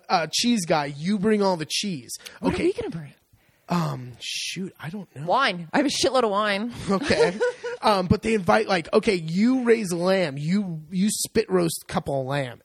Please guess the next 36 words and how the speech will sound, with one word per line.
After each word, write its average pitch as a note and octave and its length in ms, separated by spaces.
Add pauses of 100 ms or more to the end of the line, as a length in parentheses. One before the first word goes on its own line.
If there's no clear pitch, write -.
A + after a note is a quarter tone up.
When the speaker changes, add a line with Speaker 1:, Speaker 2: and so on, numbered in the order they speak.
Speaker 1:
and D3+ 360 (300)
y- D#3 140
Speaker 2:
I F#3+ 200
am G#3 200
so - 340
Speaker 1:
I B3+ 140
know, B3+ 300
it's B3 140 (140)
Speaker 2:
excited. F#3 300
Speaker 1:
like - 120
Speaker 2:
I - 20
don't C4 100
wanna C#4 160
eat A#3+ 180 (120)
anything B3+ 440
all G#3+ 280
day. F3 400
Speaker 1:
I F3+ 100
know. D#3 280
I, C3+ 260
Speaker 2:
They A#3 80
Speaker 1:
I'm D4 60
Speaker 2:
said - 180
people E4 200
start C4+ 220
arriving. A#3 420
It's - 140
like, - 240 (320)
if, - 320
I E4+ 60
feel A4 120
like B4 120
it's - 100
like - 120
a - 60 (440)
festival - 560